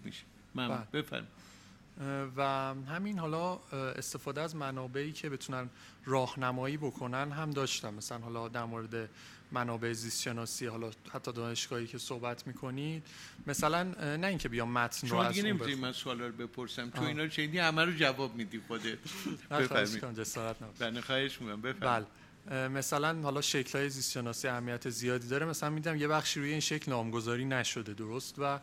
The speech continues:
Speaker 2: می‌رفتم مثلاً در منابع نگاه می‌کردم ببینم این که نامگذاری نشده چیه مثلاً.
Speaker 1: منابع اصلی رو می‌دیدین؟
Speaker 2: بله دیگه، اصلاً
Speaker 1: بگین
Speaker 2: منابع.
Speaker 1: منابع اصلی رو بگین.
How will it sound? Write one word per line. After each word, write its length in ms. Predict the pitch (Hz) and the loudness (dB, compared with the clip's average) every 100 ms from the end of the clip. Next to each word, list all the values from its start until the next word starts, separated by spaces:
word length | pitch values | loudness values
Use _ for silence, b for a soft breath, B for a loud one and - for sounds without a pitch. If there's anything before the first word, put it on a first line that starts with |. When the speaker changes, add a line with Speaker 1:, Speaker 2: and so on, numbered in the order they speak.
| B B B | B B B
Speaker 2:
می‌رفتم 400 | 135 143 147 156 | 6 6 8 4
مثلاً 200 | 127 135 | 2 2
در 180 | 139 139 | 4 6
منابع 440 | 127 117 117 113 139 | 6 4 2 0 0
نگاه 260 | 127 127 | 2 0
می‌کردم 420 | 156 156 160 156 | 0 2 2 2
ببینم 280 | 135 147 151 | 0 0 0
این 140 | 139 135 | 0 0
که 140 | 160 | 2
نامگذاری 520 | 131 120 117 113 117 | 2 2 2 2 2
نشده 400 | 117 113 127 135 | 2 0 -2 -2
چیه 360 | 135 - 117 98 | 0 2 2 0
مثلاً. 440 | 98 - 107 98 - B B 143 | -4 -8 -8 -8 -14 B B -4
Speaker 1:
منابع 340 | 143 139 139 | -2 0 0
اصلی 480 | 143 127 - 139 139 | 0 -2 -6 -4 -4
رو 100 | 143 | -2
می‌دیدین؟ 520 | 139 113 110 120 120 | -6 -6 -6 -4 4
Speaker 2:
بله 260 | 123 120 139 | 6 6 4
دیگه، 200 | 139 117 | 2 0
اصلاً 200 | - 113 | -2 -2
Speaker 1:
بگین 180 | 127 | 0
Speaker 2:
منابع. 240 | 107 104 123 | 0 -2 -2
Speaker 1:
منابع 200 | 117 117 | -2 -6
اصلی 320 | 117 - 131 | -6 -8 -10
رو 60 | 117 | -10
بگین. 180 | 117 | -10